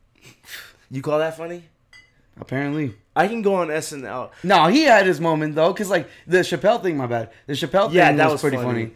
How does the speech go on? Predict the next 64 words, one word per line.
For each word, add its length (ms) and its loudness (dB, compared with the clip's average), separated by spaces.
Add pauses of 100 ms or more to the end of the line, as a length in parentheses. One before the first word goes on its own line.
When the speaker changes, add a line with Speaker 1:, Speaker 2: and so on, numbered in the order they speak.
Speaker 1:
Yeah. 180 -6
Speaker 2:
Where 80 2
he 100 4
legit 220 0
is 80 -2
like, 240 -4
"I'm 140 0
just 140 -4
the 60 -2
white 240 -2
guy 140 -4
up 120 -8
here." 300 -6
<laughs> 60 -20
Speaker 1:
Yeah. 480 0
Speaker 2:
Yeah. 300 -2 (200)
Speaker 1:
I 100 2
mean, 200 0
I, 260 -12 (240)
I 100 0
don't 120 2
wanna 120 2
take 120 -4
away 160 2
from 200 -8
anybody 340 -4
from 180 -10
S 180 -8
N 80 -10
L 260 -6
'cause 200 -14
they 160 -2
had, 140 -6
just 120 -16
have 160 -8
to 60 -18
do, 540 -8
they, 180 -8 (200)
they, 180 -6
they 220 -10
can't 260 -6
Speaker 2:
Well, 100 2
Speaker 1:
do 80 2
Speaker 2:
they 100 4
write 280 0
that 180 -10
shit, 200 -14
too, 300 -4
though. 320 -8
Speaker 1:
Yeah, 220 -2
and 80 0
there's 120 0
only 120 -2
so 140 -8
much 160 -6
they 100 -6
can 180 -8
technically 400 -4
Speaker 2:
Mm-hmm. 40 -6 (140)
Speaker 1:
do 80 -10
on 120 -10
T 140 -14
V. 120 -14
Speaker 2:
Yeah. 240 -10